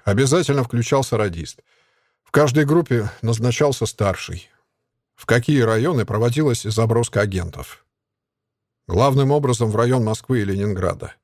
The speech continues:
Немного подумав, ответил Бойко. Хотя в последнее время очень много групп забрасывали на Северный Урал.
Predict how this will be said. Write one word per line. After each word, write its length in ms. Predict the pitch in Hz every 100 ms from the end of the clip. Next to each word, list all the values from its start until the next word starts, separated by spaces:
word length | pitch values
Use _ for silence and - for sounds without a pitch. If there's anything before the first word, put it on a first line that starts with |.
| _ _ _ _ _
Немного 420 | 101 113 123 107
подумав, 440 | 101 104 143 131 -
ответил 400 | 90 110 - 110
Бойко. 440 | 101 82 - - - _ _ _ _
Хотя 500 | - - - 151 160
в 80 | -
последнее 500 | 135 - 151 135 135
время 260 | 151 139
очень 260 | 139 147 147
много 320 | 143 147 131
групп 320 | 123 143 156
забрасывали 720 | 113 110 117 117 143 - 120 110
на 180 | 113
Северный 480 | 110 131 131 117 120
Урал. 340 | 123 127 95